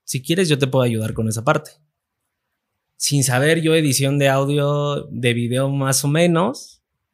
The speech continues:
pero dije, ya lo solté. Y a la semana, igual a la semana,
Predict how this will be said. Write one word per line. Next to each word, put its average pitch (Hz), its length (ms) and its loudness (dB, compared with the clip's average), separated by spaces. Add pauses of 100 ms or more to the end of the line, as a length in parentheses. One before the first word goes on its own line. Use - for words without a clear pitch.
pero 127 240 -4
dije, 175 300 -8
ya - 160 -8
lo 208 100 -6
solté. 214 520 -10 (1200)
Y 139 300 -2
a 131 120 0
la 135 320 0
semana, 175 600 2 (880)
igual 160 340 -2
a 180 60 0
la 151 120 0
semana, 143 460 -2